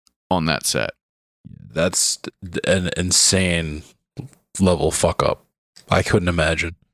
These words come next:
Speaker 1: I mean, I'm not gonna, like, put it into the universe, hopefully, but I would not be surprised if they become an hero after all this, you know?
Speaker 2: Yeah, low-key.
Speaker 1: I mean, it's just, like, it's fucked.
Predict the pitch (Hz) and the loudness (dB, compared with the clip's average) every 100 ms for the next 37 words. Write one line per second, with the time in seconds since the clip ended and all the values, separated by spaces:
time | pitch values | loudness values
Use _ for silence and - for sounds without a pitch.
0 | _ _ - 113 117 117 - 120 135 135 | _ _ -4 0 2 0 0 0 0 0
1 | 127 117 107 101 - _ _ - 127 117 | 0 2 2 2 -2 _ _ 0 2 4
2 | 117 113 101 95 101 110 95 85 85 - | 4 2 2 2 2 2 2 0 0 0
3 | 101 - 87 87 82 92 104 117 113 107 | 0 0 0 2 2 2 2 2 2 0
4 | 98 - 92 98 95 90 85 92 80 - | -2 -2 -2 0 0 -2 -2 -2 -2 -4
5 | 92 69 87 85 87 90 78 76 76 73 | -2 -2 -2 -2 -2 -2 0 0 0 -2
6 | - 78 73 73 64 67 - 73 73 76 | -2 -2 -2 -2 -4 -4 -4 -2 -2 -4
7 | _ _ _ _ _ _ 95 98 95 95 | _ _ _ _ _ _ 2 4 6 6
8 | 95 95 95 95 95 92 92 90 92 92 | 4 4 4 4 4 2 2 2 0 0
9 | - 95 98 - - - _ _ - 98 | 0 0 -2 -6 -20 -20 _ _ -4 0
10 | 95 90 78 92 95 - 90 - 85 - | 0 0 -2 -2 -2 -2 -4 -2 -2 -2
11 | 92 - - - 87 78 - - | -4 -2 -4 0 2 0 -4 -16